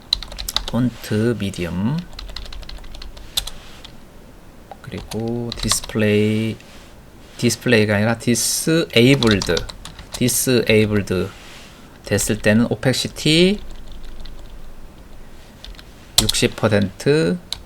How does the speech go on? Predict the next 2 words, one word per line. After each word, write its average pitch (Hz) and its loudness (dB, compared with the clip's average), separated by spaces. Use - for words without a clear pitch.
디스에이블드, 110 2
커서는 175 6